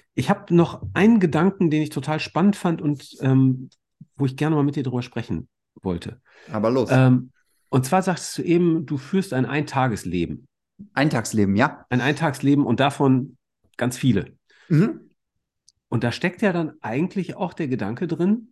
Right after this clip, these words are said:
Speaker 1: dass gestern war ich vielleicht so und heute
Speaker 2: Mhm.
Speaker 1: bin ich ganz anders und morgen
Speaker 2: Mhm.
Speaker 1: bin ich vielleicht noch mal jemand ein
Speaker 2: Mhm.
Speaker 1: Stück weit anders.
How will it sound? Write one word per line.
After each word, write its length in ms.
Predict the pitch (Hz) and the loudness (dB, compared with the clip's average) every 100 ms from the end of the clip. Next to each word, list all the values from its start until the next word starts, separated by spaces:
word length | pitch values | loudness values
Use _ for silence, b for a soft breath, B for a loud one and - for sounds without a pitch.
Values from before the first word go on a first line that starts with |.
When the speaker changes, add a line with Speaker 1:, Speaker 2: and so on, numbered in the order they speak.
| _ | _
Speaker 1:
dass 380 | 135 131 - - - - _ _ _ _ | -4 -4 -6 -18 -20 -20 _ _ _ _
gestern 400 | - 147 - 131 | -4 -2 2 2
war 160 | 123 117 | 4 0
ich 120 | 113 | -2
vielleicht 260 | 113 90 - | -6 -6 -2
so 380 | 165 208 220 - - | -2 0 -4 -10 -10
und 200 | 127 143 | -6 -2
heute 200 | 156 165 | 0 0
Speaker 2:
Mhm. 40 | |
Speaker 1:
bin 80 | 151 | -2
ich 100 | 143 | -2
ganz 160 | 123 113 | -4 -2
anders 440 | 139 165 170 - | 0 0 -2 -6
und 200 | - 127 | -2 2
morgen 200 | 135 156 | 4 4
Speaker 2:
Mhm. 40 | 151 | 0
Speaker 1:
bin 80 | |
ich 80 | 160 | -2
vielleicht 200 | 180 170 | -2 0
noch 120 | 247 226 | 0 0
mal 80 | |
jemand 300 | 90 87 87 - - _ - | -4 -6 -10 -14 -20 _ -2
ein 60 | |
Speaker 2:
Mhm. 40 | 147 | -2
Speaker 1:
Stück 280 | 240 - - | -2 -6 -10
weit 160 | - | -12
anders. 440 | 90 85 80 - | -8 -8 -10 -16